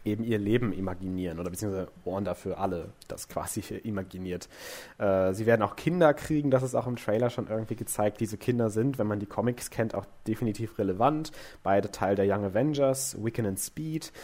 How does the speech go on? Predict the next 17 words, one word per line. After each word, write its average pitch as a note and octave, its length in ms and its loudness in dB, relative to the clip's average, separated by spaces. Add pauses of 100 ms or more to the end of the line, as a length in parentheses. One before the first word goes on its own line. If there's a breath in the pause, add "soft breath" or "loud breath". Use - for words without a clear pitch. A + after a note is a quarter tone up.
(220 loud breath)
Äh, A2+ 60 -2
einer A2+ 440 2
von C3 220 -2
den A2+ 140 2
beiden, A2+ 280 2
ich - 100 -12
glaube, G#2+ 340 0
Wiccan A#2+ 340 0
ist - 220 -6
ja F#2+ 340 0
in G#2 180 -6
einer G2+ 260 -2
der, F#2+ 500 0
glaub G2 180 -4
ich, - 200 -10 (160)
most G2+ 280 -4
famous G#2 520 0